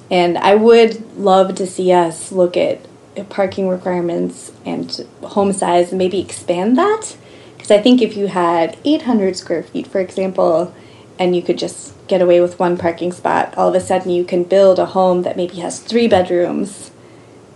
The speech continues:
and, you know, accommodate a larger family size with hopefully just one vehicle. 'Cause parking is, it's expensive. <laughs> It's an expensive part of building a home.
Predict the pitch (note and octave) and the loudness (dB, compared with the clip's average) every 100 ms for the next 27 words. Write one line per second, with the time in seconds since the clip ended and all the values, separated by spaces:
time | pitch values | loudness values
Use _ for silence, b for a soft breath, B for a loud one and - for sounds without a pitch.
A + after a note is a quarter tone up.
0 | - - - F#3 F3 E3 E3 - - - | -20 -12 -2 0 0 -2 -6 -8 -18 -20
1 | - - F#3 F3 E3+ - F#3 F#3 F3+ F3+ | -20 -10 -4 -4 -4 -4 -2 -2 -2 -2
2 | E3+ E3+ F3 F3 F3 F3 F3 F3 F#3 - | -2 0 -2 -2 -4 -4 -4 -4 -4 -4
3 | - E3 F2 - - - - F3 F#3 F3 | -4 -2 -4 -8 -18 -12 -10 0 0 0
4 | E3+ - - - - - F3+ - - G3+ | -6 -6 -8 -10 -8 -8 -10 -14 -8 0
5 | G3 F#3 D#3+ E3+ F#3 B B B B B | 0 0 0 0 -2 B B B B B
6 | B - G#3 - - - - B3 C#4+ D4 | B -12 -12 -12 -18 -10 -4 -2 2 2
7 | A#3 E3+ - - - - F3+ F3+ - C4+ | 2 0 -6 -20 -20 -10 -10 -8 -6 -6
8 | - - A#3+ C4+ - - - - - - | -6 -2 -2 0 0 -2 -8 -10 -14 -6
9 | - B3 - F4 - - G3 A3 A#3 A#3 | 2 4 8 6 6 4 4 4 -2 2
10 | G#3+ G#3+ G#3 - - F3+ F#3+ G3+ G#3 A3+ | 4 4 0 -6 2 2 4 2 0 4
11 | C#4+ F#4 G3+ A#3 | 6 6 6 2